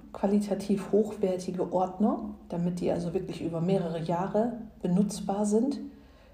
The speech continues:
Dann wirklich sowas wie ein Locher und ein Tacker. Tacker auch gerne Heftgeräte ohne Nadeln, der Nachhaltigkeit wegen. Dann sieben Kategorien für die Ordner.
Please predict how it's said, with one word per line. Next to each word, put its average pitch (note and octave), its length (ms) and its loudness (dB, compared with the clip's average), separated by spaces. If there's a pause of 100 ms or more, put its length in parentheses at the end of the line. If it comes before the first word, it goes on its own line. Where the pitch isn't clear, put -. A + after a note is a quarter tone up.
(100)
Dann G#3 360 6
wirklich G3 300 2
sowas F3+ 360 2
wie F#3 60 0
ein E3+ 140 4
Locher F3 340 4
und - 120 -2
ein - 20 -2
Tacker. G#3+ 500 0 (360)
Tacker - 300 -4
auch - 180 0
gerne E3+ 200 -2
Heftgeräte F3+ 720 -2
ohne F#3+ 240 2
Nadeln, G#3 520 2
der F3 120 -2
Nachhaltigkeit G3 800 -4
wegen. G#3 360 2 (760)
Dann F#3 560 4 (420)
sieben B3+ 320 4
Kategorien F#3+ 960 0 (180)
für - 180 -4
die - 100 0
Ordner. - 440 -4